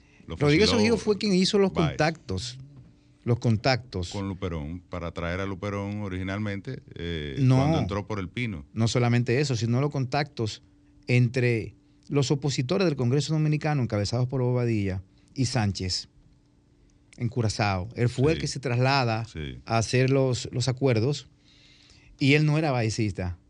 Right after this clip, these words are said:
Speaker 2: pero le dice, "Bueno, para restaurar, a restaurar la, la, el país, aunque llegue", ¿puedo decirlo? El demonio es el hombre aquel. Entonces, así fue literal.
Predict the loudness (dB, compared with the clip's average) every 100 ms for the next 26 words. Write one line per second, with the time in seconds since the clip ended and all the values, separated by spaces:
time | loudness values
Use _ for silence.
0 | _ _ _ _ _ _ 0 4 4 4
1 | 2 2 2 -2 -6 _ _ _ -2 0
2 | 2 0 2 2 2 2 2 0 -4 _
3 | -4 0 0 0 0 0 0 0 0 0
4 | -2 -4 -4 -2 -2 -2 0 0 0 -4
5 | -10 _ -2 0 0 0 0 0 0 -4
6 | -12 _ _ -4 -2 -2 -2 -4 -6 -12
7 | -6 -4 0 2 4 2 2 0 0 0
8 | 0 -2 -4 -8 -12 -16 _ _ _ _
9 | _ -14 -12 -14 -14 -4 -2 0 0 0
10 | -2 -4 -4 -4 -4 -2 -2 0 0 0
11 | -4